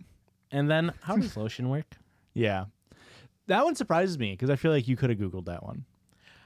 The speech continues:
Speaker 1: I feel like all of 'em I could've probably Googled.
Speaker 2: <laughs> Yeah.
Speaker 1: The coconut really broke my spirits.
Speaker 2: You, like,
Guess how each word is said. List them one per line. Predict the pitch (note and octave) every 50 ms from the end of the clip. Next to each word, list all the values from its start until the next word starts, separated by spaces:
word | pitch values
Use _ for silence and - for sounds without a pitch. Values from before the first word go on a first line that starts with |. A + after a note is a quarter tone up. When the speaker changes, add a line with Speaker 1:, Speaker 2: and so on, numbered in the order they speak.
| _ _ _ _ _ -
Speaker 1:
I | G3 C#4 E4
feel | - D#4 D4
like | C#4 B3+ A#3
all | A3+ C4 C#4+
of | B3
'em | F#3 C3+
I | A2+ A2
could've | - - - C#3 A2+ F#2+ -
probably | - - G2+ A#2+ D#3+ E3 B2+ F2
Googled. | E2 F2 - D3+ - G2 G#2 A#2 C3 D3 C#3+
Speaker 2:
<laughs> | F3
Yeah. | F#3+ F3 C3+ G#2+ G2 F#2+ - - - _ - _ _ _ -
Speaker 1:
The | D3 C#3
coconut | - F3 F#3+ F#3+ - G3 F#3+ F#3 F3 D#3
really | C#3+ D3 D#3+ E3 E3+ E3+ D3+ C#3
broke | C3 B2+ A2 - B2+ C3+ D#3 D3+ -
my | D3 C#3+ C#3
spirits. | - - - - D3+ F3+ E3+ G#2 F2+ E2+ - - - - - _ _ _ _ _ _ _ _ _ _ _ _ _ _ _ _ _ _ _ _ - C#3+ - _ _ _ _ _ _ -
Speaker 2:
You, | F#3+ F#3 F3
like, | E3+ E3 - -